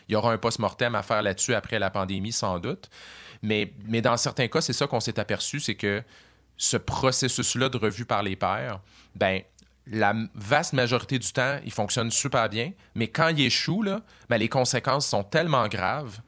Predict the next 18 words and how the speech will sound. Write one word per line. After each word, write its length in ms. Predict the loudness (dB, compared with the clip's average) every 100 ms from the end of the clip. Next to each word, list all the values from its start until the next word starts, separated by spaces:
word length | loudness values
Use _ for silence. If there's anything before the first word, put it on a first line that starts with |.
| -20 -20 -20 _
que, 400 | 0 2 2 0 -4 -10 -12 -20 _ -10 -2
encore 320 | 2 4 6
là, 80 | 6
on 60 |
peut 100 | 4
pas 100 | 2
se 100 | 4
permettre 360 | 2 4 4 4
ces 160 | 4
<laughs> 0 |
erreurs-là, 440 | 4 4 2 4 4
c'est 140 | 2
plate, 300 | 2 0 0
là, 100 | -6 -2
mais 180 | -2 0
<laughs> 60 | -2
c'est 140 | -2
ça. 140 | -4